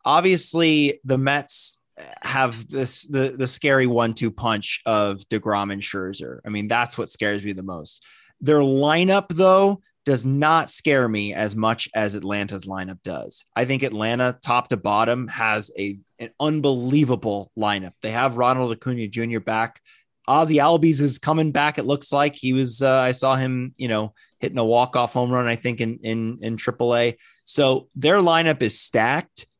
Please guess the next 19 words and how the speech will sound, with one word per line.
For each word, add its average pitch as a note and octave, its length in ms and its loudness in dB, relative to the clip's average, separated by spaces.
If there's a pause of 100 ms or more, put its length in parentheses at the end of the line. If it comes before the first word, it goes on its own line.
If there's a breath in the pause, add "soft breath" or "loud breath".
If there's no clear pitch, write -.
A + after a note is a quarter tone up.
and C#3 180 -2
everyone D3 520 4
is C3 100 0
having A#2+ 280 0
a A2 40 -2
great A2 280 0
season G#2 360 -2
in F#2+ 120 -4
their F#2 100 -4
lineup. F#2 380 -6
So A2 300 -2 (220)
I, C#3 260 4
and, D3 220 -2
and G#3 280 2
they've F#3+ 140 4
got F3 200 2
great D#3 200 2
pitching. B2 280 -2
So B2 300 -2